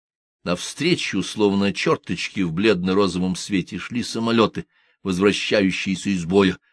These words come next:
Может быть, это чужие? И стрелок еще два раза повернул пулемет, на всякий случай. Бдительный старшина второй статьи, его не проведешь.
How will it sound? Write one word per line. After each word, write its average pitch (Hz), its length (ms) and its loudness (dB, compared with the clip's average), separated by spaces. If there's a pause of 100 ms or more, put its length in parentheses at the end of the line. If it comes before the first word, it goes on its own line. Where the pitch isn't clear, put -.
(340)
Может 85 200 -6
быть, 87 140 -4
это - 180 -10
чужие? 143 560 2 (580)
И 80 140 -14
стрелок 92 400 -4
еще 98 260 0
два 95 220 4
раза 101 240 4
повернул 104 560 4
пулемет, 120 540 2 (400)
на 98 100 -4
всякий 95 400 -6
случай. 92 480 -4 (320)
Бдительный 113 760 0
старшина 98 760 0
второй 90 320 -2
статьи, 90 380 -6
его 87 380 0 (320)
не 101 120 -2
проведешь. 82 560 -4